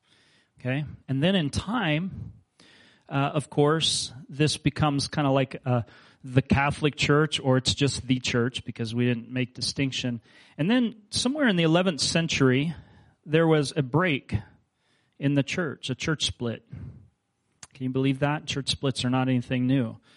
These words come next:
And you have the Eastern Church. Oh. And you have the Western Church. And the Eastern Church continued to use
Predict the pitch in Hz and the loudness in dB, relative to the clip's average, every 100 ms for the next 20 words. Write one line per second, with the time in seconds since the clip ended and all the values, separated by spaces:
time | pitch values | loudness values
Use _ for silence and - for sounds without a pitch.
0 | _ _ _ - 120 127 120 135 131 131 | _ _ _ -10 -2 -2 -2 -2 0 0
1 | - 135 123 139 151 220 - - - - | -2 -4 -2 -2 -2 -2 -4 -4 -8 -16
2 | - - _ _ _ _ _ _ _ _ | -20 -20 _ _ _ _ _ _ _ _
3 | _ _ _ _ _ _ _ _ _ _ | _ _ _ _ _ _ _ _ _ _
4 | _ 143 202 _ - - - - - _ | _ -16 -16 _ -20 -20 -20 -20 -20 _
5 | _ _ _ _ _ _ _ _ _ _ | _ _ _ _ _ _ _ _ _ _
6 | _ _ _ _ _ _ _ _ _ _ | _ _ _ _ _ _ _ _ _ _
7 | _ _ _ _ _ _ _ 127 123 113 | _ _ _ _ _ _ _ -6 -2 0
8 | 120 120 113 110 120 117 113 - 123 117 | 0 0 -2 -4 -2 0 0 -2 -4 -6
9 | - 123 139 - - - - - - _ | -4 -4 -4 -6 -8 -8 -12 -18 -20 _
10 | _ _ _ _ _ _ _ _ _ _ | _ _ _ _ _ _ _ _ _ _
11 | _ _ _ _ _ _ _ _ _ _ | _ _ _ _ _ _ _ _ _ _
12 | _ _ _ _ _ _ _ - 127 131 | _ _ _ _ _ _ _ -10 -8 -2
13 | 160 175 - 139 127 135 143 - - 156 | 2 2 2 0 2 2 2 0 -4 -4
14 | - 135 131 123 - 120 120 123 120 113 | 0 2 2 0 -2 0 2 4 2 0
15 | - | -6